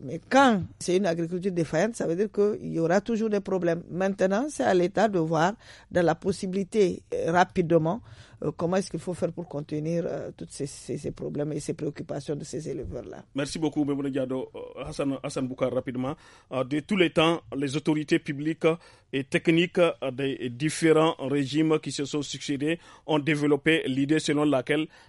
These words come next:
Speaker 2: l'élevage constitue la seconde mamelle de l'économie, euh, du Niger après l'agriculture.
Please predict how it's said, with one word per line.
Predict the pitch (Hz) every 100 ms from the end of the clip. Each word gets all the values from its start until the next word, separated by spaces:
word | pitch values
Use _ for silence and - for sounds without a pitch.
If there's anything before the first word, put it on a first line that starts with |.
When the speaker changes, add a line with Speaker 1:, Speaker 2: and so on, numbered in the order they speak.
| -
Speaker 2:
l'élevage | 127 165 165 151 165 165
constitue | - 156 - 139 165 170 131
la | 135
seconde | - 147 156 156
mamelle | 139 131 143 147 131
de | 120
l'économie, | 123 135 143 131 135 151 -
euh, | 120
du | 107 123
Niger | 123 120 135 147 -
après | 110 123 131 143 101
l'agriculture. | 110 120 123 117 123 - 120 131